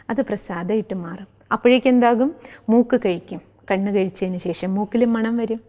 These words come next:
മണം ഈ രണ്ട് മൂന്ന് മിനിറ്റിൽ ഈ പ്രക്രിയ നടക്കുമ്പോൾ ആഹാരത്തിൻ്റെ സ്മെല്ല് വരും. അത് മൂക്ക് കഴിക്കും. അപ്പോൾ എന്താകും? വായിൽ ഉമിനീര് എന്നറിയും. വായിൽ ഉമിനീര്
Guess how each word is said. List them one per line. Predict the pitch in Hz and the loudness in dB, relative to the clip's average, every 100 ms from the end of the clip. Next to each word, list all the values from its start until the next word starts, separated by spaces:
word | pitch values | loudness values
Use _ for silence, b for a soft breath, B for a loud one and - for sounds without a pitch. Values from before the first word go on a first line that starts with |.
| _ _ b b b b - | _ _ b b b b -2
മണം | 214 247 262 | 2 6 6
ഈ | 294 | 6
രണ്ട് | 269 254 | 6 6
മൂന്ന് | 269 277 285 | 6 4 6
മിനിറ്റിൽ | 269 247 247 247 | 4 4 2 0
ഈ | |
പ്രക്രിയ | 247 220 - 233 240 | 2 -2 2 2 4
നടക്കുമ്പോൾ | 226 208 214 214 | 2 0 0 2
ആഹാരത്തിൻ്റെ | 208 196 208 220 214 214 | 2 2 0 0 0 -2
സ്മെല്ല് | 202 214 208 214 220 | -2 -2 0 0 0
വരും. | 175 180 - _ _ B B B 214 | -2 -6 -18 _ _ B B B 0
അത് | 226 269 330 247 | 2 2 0 0
മൂക്ക് | 220 233 - 247 - | 2 0 0 -4 -2
കഴിക്കും. | 190 175 - 165 - | -4 -4 -8 -12 -12
അപ്പോൾ | 208 220 220 | -8 -4 -2
എന്താകും? | 208 214 214 196 | -2 -2 -2 -2
വായിൽ | 190 196 208 | -2 -2 -2
ഉമിനീര് | 190 190 196 196 339 - _ _ _ - | -4 -4 -4 -4 -6 -10 _ _ _ -14
എന്നറിയും. | 147 - 180 _ _ _ _ B B - | -14 -14 -20 _ _ _ _ B B -2
വായിൽ | 214 240 285 262 | 2 4 4 4
ഉമിനീര് | 240 240 285 | 4 6 6